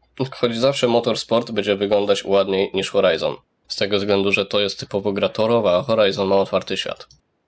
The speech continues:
Jeżeli chodzi przynajmniej o takie super detale, bo chociażby Forza Horizon trzy, która była ładniejsza od czwórki, jak się ustawiło na ultra i porobiło zdjęcia, to ktoś może pomyśleć, że to jest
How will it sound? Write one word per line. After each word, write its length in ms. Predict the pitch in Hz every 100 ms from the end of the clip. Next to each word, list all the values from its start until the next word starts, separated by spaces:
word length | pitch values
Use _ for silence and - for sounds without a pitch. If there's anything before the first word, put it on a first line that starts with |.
| -
Jeżeli 260 | 104 107
chodzi 200 | 107 101
przynajmniej 300 | - 107 104
o 20 |
takie 420 | 98 104 107 98 98
super 340 | 113 110 98
detale, 480 | 98 - 92 80 90
bo 300 | 82 82 82
chociażby 520 | 92 - 85 76 87
Forza 300 | - 92 -
Horizon 520 | 87 92 90 85 87 85
trzy, 260 | - -
która 320 | - - 80
była 280 | 80 80 82 -
ładniejsza 520 | 87 92 95 87 -
od 80 | 87
czwórki, 520 | - 104 - 107 120 139 - - -
jak 140 | - -
się 240 | - 98
ustawiło 520 | 98 101 98 101 107 98
na 120 | 90
ultra 580 | 127 113 95 104 127 135 - - _ _ _
i 60 | -
porobiło 440 | 220 214 139 120
zdjęcia, 440 | 104 107 110 113 135
to 120 | 131
ktoś 240 | - 110
może 260 | 110 104 104
pomyśleć, 460 | - 95 98 101 92
że 100 | 95
to 100 | 95
jest 360 | 87 - -